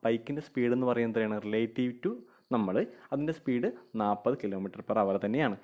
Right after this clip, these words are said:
എന്നാൽ ഞാൻ ഒരു മുപ്പത് kilometer per hour മൂവ് ചെയ്യുന്ന ബസ്സിലാണ് ഇരിക്കുന്നതെങ്കിൽ, ബസ്സിലാണ് ഇരിക്കുന്നതെങ്കിൽ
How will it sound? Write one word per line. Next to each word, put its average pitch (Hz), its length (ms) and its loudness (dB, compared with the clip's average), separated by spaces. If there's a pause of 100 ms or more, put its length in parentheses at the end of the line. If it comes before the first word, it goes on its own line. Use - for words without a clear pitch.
(220)
എന്നാൽ 185 240 2
ഞാൻ 151 200 4
ഒരു 160 80 0
മുപ്പത് 151 440 -2
kilometer 151 440 0
per 143 200 4
hour 131 180 6
മൂവ് 151 220 0
ചെയ്യുന്ന 131 220 0
ബസ്സിലാണ് 135 600 4
ഇരിക്കുന്നതെങ്കിൽ, 101 560 0 (400)
ബസ്സിലാണ് 123 520 2
ഇരിക്കുന്നതെങ്കിൽ 101 600 -2